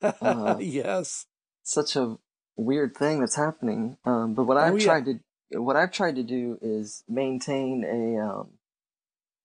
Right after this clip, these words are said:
Speaker 1: a routine or a rhythm or a schedule.
Speaker 2: Sure.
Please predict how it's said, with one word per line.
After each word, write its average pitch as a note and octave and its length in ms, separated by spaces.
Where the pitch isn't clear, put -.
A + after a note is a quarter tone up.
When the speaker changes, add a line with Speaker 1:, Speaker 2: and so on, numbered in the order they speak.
Speaker 1:
a G#2+ 200
routine C#3 800
or A2+ 160
a A2 40
rhythm A#2 460
or G#2 80
a G#2+ 40
schedule. B2 580
Speaker 2:
Sure. - 460